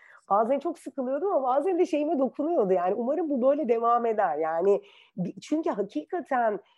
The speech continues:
en başta da senin söylediğin, yani biz zaten,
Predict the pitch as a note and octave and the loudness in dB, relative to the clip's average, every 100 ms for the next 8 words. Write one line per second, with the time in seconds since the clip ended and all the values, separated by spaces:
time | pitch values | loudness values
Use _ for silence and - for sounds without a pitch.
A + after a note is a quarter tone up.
0 | _ - A#3 C#4+ C#4+ C4 - B3+ A#3+ A#3+ | _ 0 0 2 -2 -4 -4 -4 -4 -4
1 | G#3+ G#3+ A#3 G#3 G3+ G3+ F#3 F#3+ D#3 E3 | -4 -4 -4 -2 -2 -4 -4 -6 -4 -2
2 | F#3 F#3 F#3+ A3 F3 F#3+ A#3 A#3 A3 G#3 | -2 -2 -6 -10 -6 -4 -4 0 4 4